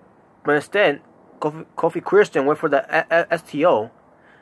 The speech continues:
and gets the win o-, over Jeff Hardy. And I say to myself, "What? Uh, are you fucking kidding me? What the fuck is going on here?"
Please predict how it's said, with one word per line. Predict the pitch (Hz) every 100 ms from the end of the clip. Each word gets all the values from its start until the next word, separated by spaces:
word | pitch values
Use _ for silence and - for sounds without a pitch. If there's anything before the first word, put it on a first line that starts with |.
| _ _
and | 165
gets | 214
the | - 196
win | 202 220
o-, | 190 226
over | 208 220
Jeff | 220 -
Hardy. | 220 196
And | 135
I | 175
say |
to | 226
myself, | 202 165
"What? | 120 139 202 233 - - - - - -
Uh, | 180 - - -
are | 170
you | 180
fucking | 220 170
kidding | - 151 185
me? | 233 233 _ _ _ _ _ _
What | 190
the | 220
fuck | 247
is | -
going | 202 185
on | 220 208
here?" | 107 -